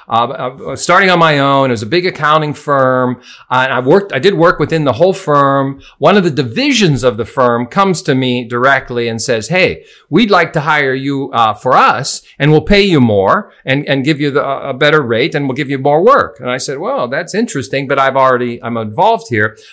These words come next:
I will have to go back and, and tell, uh, the, the people I'm working for, this, this horrible human."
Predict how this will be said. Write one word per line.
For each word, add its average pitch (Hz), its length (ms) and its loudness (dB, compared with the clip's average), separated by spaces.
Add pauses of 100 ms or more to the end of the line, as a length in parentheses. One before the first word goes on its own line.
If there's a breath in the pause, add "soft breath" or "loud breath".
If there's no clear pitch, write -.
I 127 120 2
will 139 120 0
have 135 180 0
to 135 80 -8
go 113 140 -2
back 104 320 0
and, 107 240 -8
and 98 180 -8
tell, 95 520 -2
uh, 82 240 -12
the, 104 360 -14 (280)
the 120 80 -14
people 117 280 -2
I'm 127 140 2
working 220 260 2
for, 95 160 -6
this, 98 300 -8
this 110 180 -8
horrible 104 360 0
human." 160 400 -4